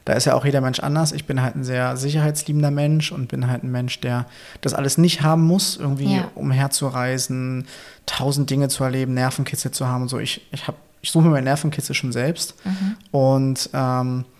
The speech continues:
Speaker 1: trotzdem verstehe ich es ein Stück weit. Aber ja, genau, das kann halt einfach dann irgendwie zu Problemen auch führen.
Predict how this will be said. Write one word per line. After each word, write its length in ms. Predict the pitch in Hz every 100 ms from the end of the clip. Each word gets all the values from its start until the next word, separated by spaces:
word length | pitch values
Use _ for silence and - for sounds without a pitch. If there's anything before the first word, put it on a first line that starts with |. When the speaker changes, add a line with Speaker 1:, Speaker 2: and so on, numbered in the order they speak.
| - - -
Speaker 1:
trotzdem 280 | - 156 196
verstehe 320 | 151 - 139
ich 80 | 165
es 160 | 175 -
ein 40 |
Stück 240 | - 185 190
weit. 320 | 196 220 - - _ _ _ _ _ - - -
Aber 540 | 139 135 143 143 139 -
ja, 200 | 139 107
genau, 180 | 147 135
das 120 | 123
kann 140 | - 135
halt 120 | 139
einfach 220 | 131 135
dann 180 | 135 135
irgendwie 220 | 127 139
zu 140 | 135 147
Problemen 340 | - 143 147
auch 80 | 147
führen. 300 | - 127 127